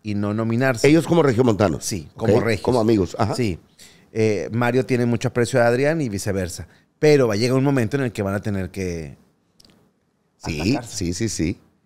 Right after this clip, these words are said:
Speaker 2: Y veía yo una entrevista que le hicieron a un ex integrante de esa, de esa casa que decía, "Al final estás solo,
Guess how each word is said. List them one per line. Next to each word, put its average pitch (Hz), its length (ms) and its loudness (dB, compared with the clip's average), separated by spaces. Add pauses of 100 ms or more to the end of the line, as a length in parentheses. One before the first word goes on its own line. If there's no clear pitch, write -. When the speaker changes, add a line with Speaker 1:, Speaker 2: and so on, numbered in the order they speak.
(320)
Speaker 2:
Y 165 140 4
veía 165 340 8
yo 196 140 6
una 208 100 4
entrevista 175 360 4
que 175 100 2
le 156 80 6
hicieron 160 260 6
a 156 60 6
un 147 360 6
ex 151 260 2
integrante 120 680 2
de 123 120 6
esa, 127 420 4
de 104 120 2
esa 107 580 4
casa 95 400 0 (540)
que 107 120 2
decía, 110 420 4 (240)
"Al 117 180 0
final 117 420 4
estás 156 320 -2
solo, 156 600 2